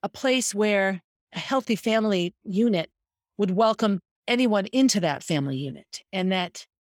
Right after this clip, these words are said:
the important pieces of family are equality, equity is actually probably a better word, kindness, compassion. And then the other big piece is communication in the Baha'i faith is done through consultation, meaning you present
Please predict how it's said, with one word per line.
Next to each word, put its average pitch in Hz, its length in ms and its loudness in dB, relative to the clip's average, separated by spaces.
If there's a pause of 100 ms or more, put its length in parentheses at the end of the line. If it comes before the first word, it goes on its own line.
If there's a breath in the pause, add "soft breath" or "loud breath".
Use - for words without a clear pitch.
(260)
the 196 120 2
important 233 420 -2
pieces 233 300 -2
of 247 100 -2
family 160 540 -2 (320)
are 170 500 0 (440)
equality, 202 720 -2 (560)
equity 180 680 -4 (120)
is 185 200 -12
actually 165 300 -6
probably 165 260 -4
a 151 60 -4
better 151 240 -2
word, 151 360 -8 (480)
kindness, 240 440 0
compassion. 214 720 -2 (600)
And 226 160 4
then 254 300 0
the 233 180 2
other 294 160 2
big 254 220 -2
piece 214 320 -2
is 185 120 -6
communication 233 800 0
in 190 140 -2
the 185 60 -2
Baha'i 175 260 -2
faith 175 340 -4
is 175 140 -2
done 190 300 0
through 170 220 -4
consultation, 170 800 -6 (480)
meaning 240 320 2
you 220 140 2
present 208 580 0